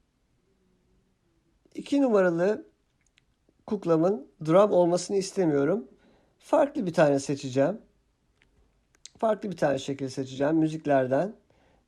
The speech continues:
Gene zil. Zil görselini seçiyorum. Evet. Peki saklandığım zaman arkasına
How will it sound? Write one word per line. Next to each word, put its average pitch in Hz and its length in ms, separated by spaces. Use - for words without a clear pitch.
Gene 180 400
zil. 208 400
Zil 226 220
görselini 139 480
seçiyorum. - 440
Evet. - 400
Peki 220 300
saklandığım 202 600
zaman 185 220
arkasına 175 440